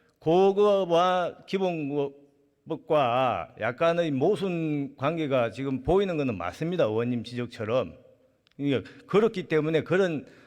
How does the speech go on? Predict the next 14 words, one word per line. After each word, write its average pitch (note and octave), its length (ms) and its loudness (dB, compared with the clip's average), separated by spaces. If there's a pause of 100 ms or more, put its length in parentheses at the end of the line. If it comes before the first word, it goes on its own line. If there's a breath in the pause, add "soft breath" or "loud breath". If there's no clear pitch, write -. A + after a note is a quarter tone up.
(120 loud breath)
어, B2+ 160 -4
차이가 G3+ 400 2
있기 G3+ 300 -6
때문에 C#3+ 580 2
오히려 D3 520 0
더더욱 B2+ 960 0
좀 D#3 280 -2
더 E3 220 2
공감대를 D3+ 680 -2
확보할 D3 420 -4
필요가 D#3 320 -6
있지 D3 240 -10
않나라는 A2+ 920 -4
게 G#2+ 320 -10